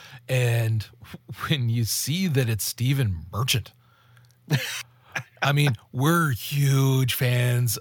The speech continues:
of British shows, and we love him and, like, An Idiot Abroad and stuff like that. He's, he's a comedian, a damn intelligent comedian.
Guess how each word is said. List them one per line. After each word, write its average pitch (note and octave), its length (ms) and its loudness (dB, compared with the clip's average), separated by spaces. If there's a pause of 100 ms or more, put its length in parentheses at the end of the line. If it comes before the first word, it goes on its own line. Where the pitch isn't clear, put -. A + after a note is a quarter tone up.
of A2 540 -2
British G#2+ 400 -2
shows, A2+ 600 0
and G#2+ 340 -2
we G2+ 240 -2
love G#2 480 -2
him A#2 420 0 (380)
and, G#2 320 -4
like, F#2+ 220 -6
An G2 180 -8
Idiot B2+ 320 0
Abroad A#2+ 460 2
and G#2+ 100 -2
stuff A2 300 -4
like A2+ 220 -2
that. A2 340 0 (760)
He's, C#3+ 420 -2
he's B2 300 -2
a C3+ 40 0
comedian, C#3+ 680 0
a F#2 80 -4 (220)
damn A2+ 340 0
intelligent A2 680 0
comedian. G2 520 -2